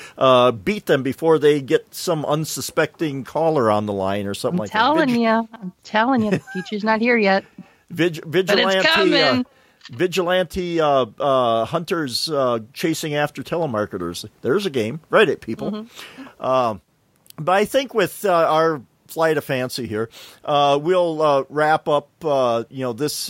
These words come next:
Speaker 1: episode of Geekiest Show Ever. So we will, uh, do what we usually do when I remember to do it, and we will introduce ourselves. So, uh, uh, Melissa, why don't you, uh, tell people where they can find you?
Speaker 2: You can find me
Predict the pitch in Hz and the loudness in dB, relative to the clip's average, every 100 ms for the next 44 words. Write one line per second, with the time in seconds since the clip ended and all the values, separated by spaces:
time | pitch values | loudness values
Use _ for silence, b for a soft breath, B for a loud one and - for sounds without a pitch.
0 | - 139 139 - 135 127 123 95 127 - | -4 -2 -2 0 2 4 2 0 -6 -4
1 | 139 - 127 120 143 170 175 165 202 208 | -2 0 2 2 0 0 0 0 0 0
2 | 185 156 B B - 147 143 139 135 226 | 0 0 B B -2 2 4 4 0 0
3 | 214 180 170 208 202 160 135 160 165 147 | 0 0 -4 -6 -4 -4 -2 -2 0 0
4 | 151 143 135 143 151 131 107 101 165 135 | 0 0 0 -2 -2 -2 -2 -2 4 4
5 | 135 139 135 143 151 123 - 147 156 107 | 4 0 0 0 0 0 2 0 0 -4
6 | 165 196 - 143 117 - 113 110 120 - | -2 -2 0 0 0 0 -2 -2 -4 -2
7 | 139 123 123 110 B B B - 143 143 | 2 4 2 0 B B B 0 2 4
8 | 156 185 - 185 147 175 190 175 175 170 | 2 0 -2 -2 0 0 0 -4 -6 -4
9 | 165 151 - 127 120 120 - 156 - 160 | -6 -4 2 4 4 0 0 0 0 -4
10 | 143 139 127 127 135 117 120 113 98 85 | -2 0 0 0 -2 -4 -4 -2 -6 -8
11 | - _ _ _ - - 233 240 233 214 | -14 _ _ _ -20 -10 -6 -2 -2 -2
12 | 233 226 220 208 | -2 -2 -4 -6